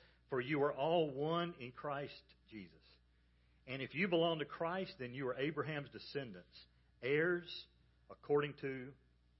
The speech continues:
a promise." You're all sons of God.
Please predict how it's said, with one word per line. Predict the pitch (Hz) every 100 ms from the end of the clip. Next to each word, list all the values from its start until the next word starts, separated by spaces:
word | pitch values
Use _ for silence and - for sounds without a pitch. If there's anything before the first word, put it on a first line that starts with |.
| _ _ _ _
a | -
promise." | - 104 82 80 - - _ _ _ _ _ _ _ _ _ -
You're | 110 123
all | 123 120
sons | - 139 135 110
of | 104
God. | 98 90 78